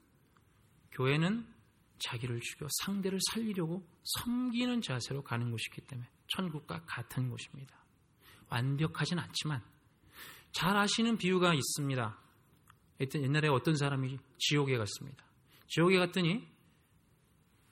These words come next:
아, 상이 차려져 있고 거기에 진수성찬들이 있습니다.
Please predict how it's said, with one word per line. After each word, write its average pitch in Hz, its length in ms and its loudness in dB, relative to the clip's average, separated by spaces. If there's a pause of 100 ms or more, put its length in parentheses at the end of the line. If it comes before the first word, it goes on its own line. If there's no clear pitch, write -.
(340)
아, 131 480 -8 (320)
상이 220 340 2
차려져 190 320 2
있고 165 340 -4
거기에 139 360 -2
진수성찬들이 156 800 0
있습니다. - 480 -12